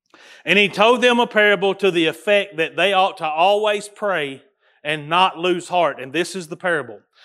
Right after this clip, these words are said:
And he said, in a cer-, this is Christ telling this, by the way.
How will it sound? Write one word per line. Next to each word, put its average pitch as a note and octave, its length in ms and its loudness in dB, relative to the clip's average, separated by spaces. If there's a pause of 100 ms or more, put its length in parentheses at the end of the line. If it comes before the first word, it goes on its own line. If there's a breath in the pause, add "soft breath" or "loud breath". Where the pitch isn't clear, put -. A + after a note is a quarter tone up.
(160 soft breath)
And F#3 120 0
he G#3+ 80 0
said, A3+ 260 2
in G#3 80 -2
a F3+ 80 0
cer-, A3 320 -2
this A#3+ 240 -4
is A#3 160 -6
Christ A3 540 0
telling F#3 260 -4
this, D3 180 -8
by D3 200 -4
the C3+ 60 -6
way. B2+ 300 -6